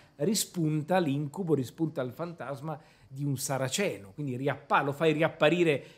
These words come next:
con enorme forza e fa-, e racconti la sua storia. Tu dicevi, interpreti Scirocco, quindi interpreti prima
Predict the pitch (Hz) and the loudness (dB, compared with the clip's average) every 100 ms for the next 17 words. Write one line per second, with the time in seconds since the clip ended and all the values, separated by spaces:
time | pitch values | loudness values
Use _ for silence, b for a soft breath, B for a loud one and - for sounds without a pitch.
0 | B - 151 156 170 156 156 143 214 220 | B -4 0 4 4 4 0 0 0 0
1 | - 151 - 147 151 143 - - 208 180 | 0 -2 -2 -8 -4 -6 -6 -2 -2 -2
2 | 160 139 123 135 - 214 147 131 117 b | -6 -8 -6 -8 -2 2 2 0 -6 b
3 | b b - 254 226 156 180 160 - - | b b -4 0 2 6 6 4 -2 -6
4 | 165 214 240 202 170 180 - - - 175 | -2 2 2 0 -2 -6 -10 -12 2 8
5 | 196 - 151 127 208 180 156 139 170 170 | 8 8 0 -2 -2 -2 -4 0 2 2
6 | 170 156 160 143 170 233 262 240 226 208 | 0 -4 -4 -8 -6 -4 -2 -2 -2 -4